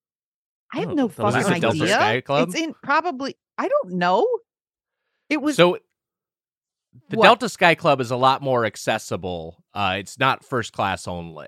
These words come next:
Speaker 3: Like, if you have, like, and I just have an American Express card that gets me into the, and, and I, if I, I can get a guest in for fifty bucks. Uh, but, um,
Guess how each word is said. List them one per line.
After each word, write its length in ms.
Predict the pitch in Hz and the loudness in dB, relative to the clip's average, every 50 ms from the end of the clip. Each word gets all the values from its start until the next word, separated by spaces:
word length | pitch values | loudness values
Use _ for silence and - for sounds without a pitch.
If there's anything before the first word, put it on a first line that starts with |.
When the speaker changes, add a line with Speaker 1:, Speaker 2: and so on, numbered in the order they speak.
| - - - | -20 -16 -12
Speaker 3:
Like, 220 | 98 98 95 - | -10 -10 -10 -10
if 100 | 110 107 | -8 -6
you 120 | 127 123 | -6 -6
have, 460 | 110 110 131 131 139 139 131 127 110 110 | -2 2 4 6 6 6 6 4 2 0
like, 280 | 110 101 98 95 - | -2 -2 -2 -2 -4
and 220 | 101 98 95 98 - | -8 -10 -10 -10 -8
I 160 | - 117 117 117 | -6 -4 -4 -4
just 220 | 101 110 107 - | -4 -8 -8 -2
have 240 | 127 113 110 104 98 | 0 0 0 0 -2
an 80 | 98 95 | -6 -6
American 420 | 92 98 101 101 101 - - 101 | -6 -4 -4 -4 -4 -6 -8 -12
Express 440 | 90 - - - - 98 95 - - | -12 -14 -14 -10 -8 -8 -8 -8 -10
card 340 | - - 120 107 107 98 85 | -6 -2 -2 0 0 -2 -6
that 120 | 92 85 | -10 -10
gets 260 | - 98 90 - - | -10 -12 -12 -12 -12
me 140 | 98 92 87 87 | -12 -10 -10 -8
into 240 | 90 98 101 101 | -8 -10 -10 -8
the, 260 | 107 110 98 95 92 - | -6 -6 -6 -6 -6 -6
and, 340 | - 90 87 87 87 87 - - | -8 -10 -8 -10 -12 -12 -12 -12
and 120 | 92 87 | -10 -10
I, 120 | 85 85 - | -10 -10 -10
if 140 | 92 - - | -10 -10 -8
I, 160 | 92 87 - | -8 -8 -8
I 60 | - | -10
can 100 | 92 92 | -12 -10
get 140 | 85 92 90 | -10 -10 -10
a 40 | 87 | -10
guest 340 | 80 - 87 90 - - - | -10 -10 -10 -10 -10 -12 -10
in 140 | 98 98 95 | -10 -10 -10
for 160 | - 101 87 | -10 -12 -12
fifty 300 | - 98 82 - 85 82 | -12 -14 -14 -14 -14 -10
bucks. 460 | 78 92 98 104 - - - - - _ _ _ _ _ _ _ | -6 -6 -6 -6 -6 -10 -16 -18 -18 _ _ _ _ _ _ _
Uh, 260 | - 98 98 92 90 82 | -2 0 0 0 0 -2
but, 260 | 80 - 104 101 98 85 | -4 -2 -2 -2 -2 -2
um, 460 | 104 104 101 95 92 92 90 87 85 | -2 -4 -2 -2 -4 -6 -8 -12 -14